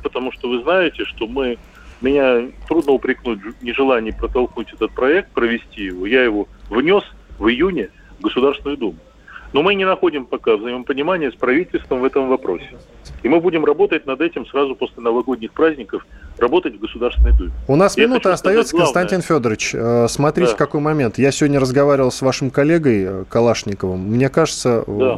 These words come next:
Speaker 1: Да.
Speaker 2: законопроект еще почему не проходит? Потому что у вас с ним
Speaker 1: Да.
Speaker 2: разные мнения. Вот у меня такое впечатление сложилось.
Speaker 1: Ну,
Speaker 2: По
Speaker 1: что мне делать, если у меня разные мнения с очень многими людьми, но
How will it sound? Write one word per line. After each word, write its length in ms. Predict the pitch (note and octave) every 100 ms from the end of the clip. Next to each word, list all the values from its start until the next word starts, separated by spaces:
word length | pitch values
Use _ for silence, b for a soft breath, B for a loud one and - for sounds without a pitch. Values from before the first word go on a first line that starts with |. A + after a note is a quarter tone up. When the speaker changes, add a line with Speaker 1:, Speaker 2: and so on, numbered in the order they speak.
| A#2
Speaker 1:
Да. 20 |
Speaker 2:
законопроект 540 | A2+ - A2 E3 -
еще 220 | C3+ - C#3+
почему 380 | C#3 - E3+
не 100 | D3
проходит? 560 | A#2 A#2+ A#2 A2+ F#2 - B B B -
Потому 300 | - B2+ D3+
что 180 | -
у 40 | C3+
вас 220 | D3+ -
с 40 |
ним 160 | C#3+ D3
Speaker 1:
Да. 60 | B2+
Speaker 2:
разные 320 | B2 A#2+ B2
мнения. 400 | A#2 F2+ E2+ E2 - -
Вот 180 | - F2+ - -
у 80 | A2
меня 220 | G#2 A2
такое 260 | - - A2
впечатление 540 | - - - G2 F#2+
сложилось. 500 | - F#2 F#2 F#2+ -
Speaker 1:
Ну, 240 | D#3 G#3+ A3
Speaker 2:
По 40 |
Speaker 1:
что 140 | A3
мне 160 | F#3+ F#3
делать, 380 | E3+ D#3 C3 C#3
если 200 | C3 D#3
у 100 | D3+
меня 280 | D#3+ E3+ D3+
разные 300 | D#3 C#3 D#3
мнения 280 | E3+ D#3+
с 60 | C#3+
очень 220 | D3 D#3+
многими 340 | D#3 D#3 B2 B2
людьми, 380 | B2+ D3+ D#3+
но 280 | B2+ B2 A2+